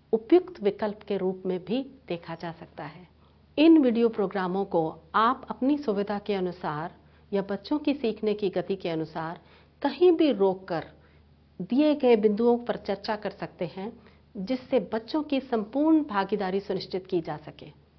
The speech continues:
साथियों, आप स्वयं भी अपने छात्रों की ज़रूरत और क्षमता के अनुसार इन वीडियो में दिए गए क्रियाकलापों को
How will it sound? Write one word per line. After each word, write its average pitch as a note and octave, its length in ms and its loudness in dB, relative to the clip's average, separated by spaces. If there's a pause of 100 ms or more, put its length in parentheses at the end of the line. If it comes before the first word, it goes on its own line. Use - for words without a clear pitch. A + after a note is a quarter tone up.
(300)
साथियों, F3+ 460 -6 (920)
आप C4+ 240 4
स्वयं E4+ 460 4
भी E4 140 2
अपने A#3 300 2
छात्रों G#3 400 0
की G#3 140 -2
ज़रूरत G#3 500 -2
और F#3+ 60 -4
क्षमता F#3 440 -6
के F#3 120 -8
अनुसार F3 500 -6 (460)
इन B3+ 200 2
वीडियो A3 300 4
में G#3 200 2
दिए G3 220 0
गए F#3+ 200 -4
क्रियाकलापों F3 800 -4
को G#3 320 -8